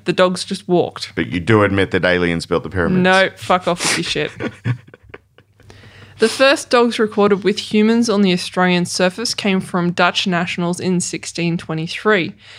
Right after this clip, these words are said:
Speaker 1: Now, that's not long before the Batavia landed on the western edge.
Speaker 2: See, last week's horrific episode.
Speaker 1: <laughs> Jan Carstensz was commissioned by the Dutch East India Company to look towards the southern New Guinea coast,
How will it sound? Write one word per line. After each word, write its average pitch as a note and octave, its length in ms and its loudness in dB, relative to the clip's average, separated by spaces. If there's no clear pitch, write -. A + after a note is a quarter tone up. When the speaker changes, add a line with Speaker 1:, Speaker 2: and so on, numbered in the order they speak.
Speaker 1:
Now, F#3+ 120 2
that's G#3 240 2
not A3+ 240 4
long G#3+ 240 4
before G3+ 320 0
the F3 100 -2
Batavia F3 640 0
landed F#3 640 4
on G3 120 4
the F3+ 80 4
western E3 380 0
edge. E3 400 -2
Speaker 2:
See, A2+ 260 2
last G2+ 400 2
week's F#2 220 2
horrific F2 440 -2
episode. E2+ 560 0
Speaker 1:
<laughs> - 840 -4
Jan B3+ 320 2
Carstensz A#3+ 760 0
was G3+ 340 4
commissioned G#3+ 540 2
by G3 160 4
the F3+ 100 -2
Dutch F#3+ 320 0
East F#3 260 0
India G3 320 2
Company F#3+ 460 0
to - 140 -6
look F3 280 0
towards G3+ 400 0
the F#3+ 80 -6
southern A3 440 2
New A3 160 4
Guinea F#3+ 260 2
coast, - 560 -2